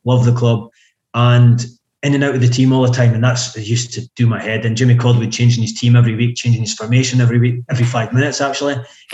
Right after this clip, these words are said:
And then you're just in and out. You couldn't really get a run of games as well. So, yeah, a little bit frustrating. Uh, I look back on that. I think, don't get me wrong, we had good European Cup runs and things, but it was just, I think it could have been a lot better.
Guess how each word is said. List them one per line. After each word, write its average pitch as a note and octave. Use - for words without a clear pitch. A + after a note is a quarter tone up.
And B2
then B2
you're B2
just C3
in C3+
and C3
out. C#3
You B2+
couldn't D#3+
really C#3+
get C3
a C3
run A#2+
of B2
games C3
as A#2
well. C#3+
So, A#2+
yeah, C#3+
a -
little D#3+
bit C#3+
frustrating. C3+
Uh, A#2+
I B2
look C3
back B2
on A#2+
that. B2
I A#2
think, B2
don't F#3
get C3
me A#2+
wrong, C3
we A#2+
had A#2+
good C3
European C3
Cup -
runs C#3
and C#3
things, D3+
but B2
it A2
was A#2+
just, -
I C3
think D3
it A#2+
could C3
have A#2+
been A#2+
a A#2
lot A2
better. A2+